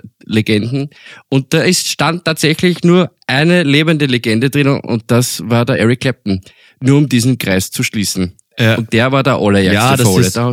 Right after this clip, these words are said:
Speaker 1: da sind alle, <laughs> das ist Kinder-,
Speaker 2: Das ist wirklich
Speaker 1: Kindergeburtstag gegen den. Aber der lebt noch immer.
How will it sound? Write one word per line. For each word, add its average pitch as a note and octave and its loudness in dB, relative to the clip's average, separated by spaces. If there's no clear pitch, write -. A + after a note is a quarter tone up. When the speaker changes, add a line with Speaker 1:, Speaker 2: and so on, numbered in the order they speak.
Speaker 1:
da B2 -2
sind B2 0
alle, A#2+ 2
<laughs> - -20
das - -4
ist - -6
Kinder-, A#2+ 2
Speaker 2:
Das A#2+ 4
ist B2 0
wirklich C3+ 2
Speaker 1:
Kindergeburtstag A#2 0
gegen G#2 0
den. F#2+ 0
Aber C#3 -2
der C#3+ 0
lebt C#3 -2
noch C#3+ -2
immer. G2+ -2